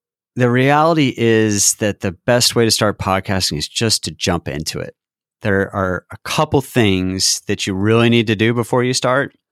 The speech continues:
but everything else you can add on later. And so the two things I'd say you need are you need good podcast cover art, 'cause it's like the cover of your book. It matters. People do judge you by your cover.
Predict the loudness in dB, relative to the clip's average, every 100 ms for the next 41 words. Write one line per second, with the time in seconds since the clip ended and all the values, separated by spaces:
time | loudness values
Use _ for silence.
0 | _ _ _ _ _ _ -2 2 2 2
1 | 2 2 2 0 0 -2 -4 -20 _ _
2 | _ _ _ -4 -4 0 2 2 0 -2
3 | -4 -6 -10 -16 _ _ -6 0 2 2
4 | 2 -2 -10 -20 _ _ -6 -2 0 2
5 | 2 2 2 2 2 2 2 0 0 0
6 | 0 0 -2 0 -2 0 -2 -2 0 0
7 | 0 -2 2 2 0 -4 _ _ _ _
8 | -4 -2 0 0 0 -2 _ _ _ -6
9 | -4 -4 -4 0 0 0 0 0 -2 -6
10 | -20 _ _ -10 -2 0 0 0 0 -2
11 | -4 _ _ _ -4 -2 0 0 0 0
12 | 0 0 0 0 0 -2 -2